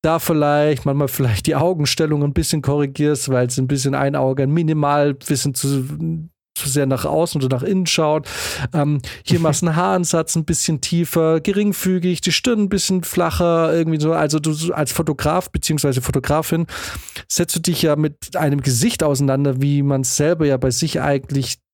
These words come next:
Speaker 1: sonst nicht tut.
Speaker 2: Mhm.
Speaker 1: Und das nehmen uns ja die Filter voll schnell ab. Das bedeutet, ich bin gar nicht gezwungen, mich mit meinem Gesicht so wirklich jetzt auseinanderzusetzen, wie das jetzt online wirkt, weil ich weiß in me-, in den meisten Fällen schon, welcher Filter drankommt.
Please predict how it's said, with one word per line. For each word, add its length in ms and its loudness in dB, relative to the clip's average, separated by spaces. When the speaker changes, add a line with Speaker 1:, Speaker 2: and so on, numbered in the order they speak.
Speaker 1:
sonst 360 -2
nicht 220 -2
tut. 380 -2
Speaker 2:
Mhm. 280 2
Speaker 1:
Und 100 0
das 140 0
nehmen 160 4
uns 100 0
ja 80 2
die 120 0
Filter 320 0
voll 200 0
schnell 260 -2
ab. 300 -6
Das 120 -4
bedeutet, 400 2
ich 180 -4
bin 220 0
gar 160 2
nicht 140 -2
gezwungen, 360 0
mich 160 -2
mit 100 -4
meinem 200 0
Gesicht 340 0
so 180 -2
wirklich 300 -2
jetzt 340 -4
auseinanderzusetzen, 920 0
wie 60 0
das 160 0
jetzt 160 -2
online 360 0
wirkt, 240 -2
weil 200 0
ich 120 -2
weiß 240 0
in 220 2
me-, 160 0
in 80 0
den 80 2
meisten 320 0
Fällen 240 0
schon, 160 -2
welcher 220 0
Filter 320 -2
drankommt. 560 -2